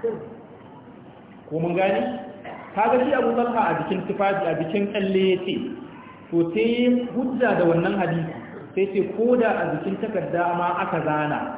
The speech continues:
to babu laifi. Kaga tunda an zo maganar jikin takarda, kaga za a halatta wannan hoton da muke ɗauka ke. Da Allah kun fahimci irin yadda suke biyowa? Kaga yadda ya bi kwana da kwanoni,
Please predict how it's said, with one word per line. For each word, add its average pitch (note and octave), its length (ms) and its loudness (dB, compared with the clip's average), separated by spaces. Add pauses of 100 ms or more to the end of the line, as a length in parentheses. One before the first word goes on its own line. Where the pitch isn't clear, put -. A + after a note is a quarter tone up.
(200)
to D#3 180 0
babu E3 280 4
laifi. D3 380 0 (1800)
Kaga G#3+ 260 2
tunda C4 240 2
an A#3 120 4
zo B3+ 80 4
maganar A3+ 320 4
jikin F3 280 2
takarda, E3+ 420 2 (720)
kaga G#3 280 4
za A#3+ 100 4
a A3 120 4
halatta G#3+ 340 2
wannan G#3+ 440 4
hoton E3 280 0
da E3+ 80 0
muke F3 200 -2
ɗauka D3 280 -2
ke. A#2+ 220 -6 (1120)
Da E3+ 160 2
Allah A3+ 160 4
kun A#3 160 4
fahimci A3 280 4
irin G#3+ 140 0
yadda G3+ 160 6
suke G#3 220 2
biyowa? F#3+ 360 4 (1000)
Kaga A3 300 4
yadda B3 280 4
ya G#3+ 120 8
bi A3+ 80 4
kwana A#3 360 4 (120)
da D#3+ 100 4
kwanoni, G#3 540 6